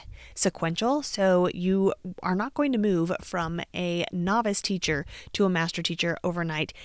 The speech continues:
even within the first year of teaching. Now, some t-, people do come in at different phases, but more likely than not, you're going to progress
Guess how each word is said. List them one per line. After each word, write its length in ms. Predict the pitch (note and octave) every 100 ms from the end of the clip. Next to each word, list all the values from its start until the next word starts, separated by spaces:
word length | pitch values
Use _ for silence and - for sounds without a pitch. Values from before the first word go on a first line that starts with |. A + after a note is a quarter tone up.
| - - -
even 260 | B3+ A#3
within 380 | G3+ F3+ E3+ E3+ F3+
the 320 | F3 E3+ E3+
first 420 | - - E3+ -
year 420 | F3 D#3+ D3 D3 - -
of 300 | D3 D#3+ -
teaching. 500 | - E3 - - - - - G3
Now, 300 | G3 F#3+ - -
some 300 | - B3+ C#4+
t-, 160 | - - -
people 340 | B3 - A3
do 220 | F#3 A3+
come 220 | C4+ D4 A3+
in 280 | - G3 B3+ -
at 140 | A#3 -
different 320 | D4 E4 D#4
phases, 480 | E4+ E4+ F4 F4 - - -
but 120 | G#3+
more 260 | G#3 A3 D4+
likely 300 | F#4 F4+ E4
than 120 | C#4+
not, 220 | B3 A#3
you're 160 | G3 G#3
going 240 | G#3 A#3+ B3+
to 160 | B3
progress 640 | G3 G#3+ F#3+ D#3+ F#3+ -